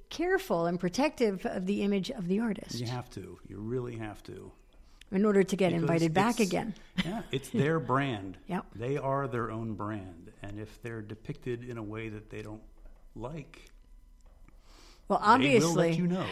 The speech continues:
Speaker 1: Yeah, I'm sure. And, and since you come back every year, you have a good track record
Speaker 2: So
Speaker 1: for
Speaker 2: far,
Speaker 1: that with the
Speaker 2: so
Speaker 1: artists.
Speaker 2: far, yeah, you, you try to be,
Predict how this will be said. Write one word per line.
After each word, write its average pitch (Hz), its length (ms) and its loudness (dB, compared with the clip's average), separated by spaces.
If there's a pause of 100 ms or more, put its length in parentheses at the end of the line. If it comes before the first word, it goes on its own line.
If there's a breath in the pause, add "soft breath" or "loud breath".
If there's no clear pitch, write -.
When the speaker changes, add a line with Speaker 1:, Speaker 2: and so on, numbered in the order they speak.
Speaker 1:
Yeah, 220 320 8
I'm 208 200 4
sure. 208 600 6
And, 180 280 2
and 180 140 2
since 208 220 4
you 214 60 4
come 196 180 4
back 208 240 4
every 170 260 4
year, 156 380 2 (340 loud breath)
you 196 260 4
have 170 120 4
a 170 40 0
good 170 140 4
track 160 300 2
record 151 340 0 (480 loud breath)
Speaker 2:
So 180 160 0
Speaker 1:
for 170 100 6
Speaker 2:
far, 175 100 4
Speaker 1:
that 214 400 -2
with 175 220 2
the 165 100 4
Speaker 2:
so 156 60 2
Speaker 1:
artists. 156 500 2
Speaker 2:
far, 151 80 -2
yeah, 139 300 -4
you, 156 160 -4 (100)
you 175 120 -2
try 208 340 -6
to 196 100 -2
be, 170 380 -2